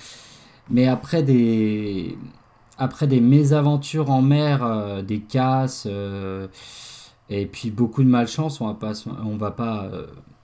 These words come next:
on va pas se mentir, il a, il a vraiment pas eu de bol. Euh, notamment, euh, il a percuté un ovni alors qu'il était en fait en train de réparer, il était en train de, de régler, euh,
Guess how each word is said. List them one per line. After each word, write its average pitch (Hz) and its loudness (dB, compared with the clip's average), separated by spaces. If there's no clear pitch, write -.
on 110 0
va 107 0
pas 131 0
se - -6
mentir, 139 0
il 131 2
a, 101 -2
il 110 -4
a 113 2
vraiment 127 2
pas 143 2
eu 135 4
de 120 -2
bol. 110 -2
Euh, 101 -2
notamment, 139 4
euh, 101 -2
il 117 4
a 113 2
percuté 135 -2
un 131 4
ovni 151 2
alors 113 -2
qu'il 123 -4
était 123 2
en 113 -2
fait 139 -2
en 117 -4
train - -4
de 107 0
réparer, 131 2
il 135 2
était 107 -2
en 104 -6
train 110 -6
de, 98 -6
de 113 2
régler, 135 4
euh, 110 0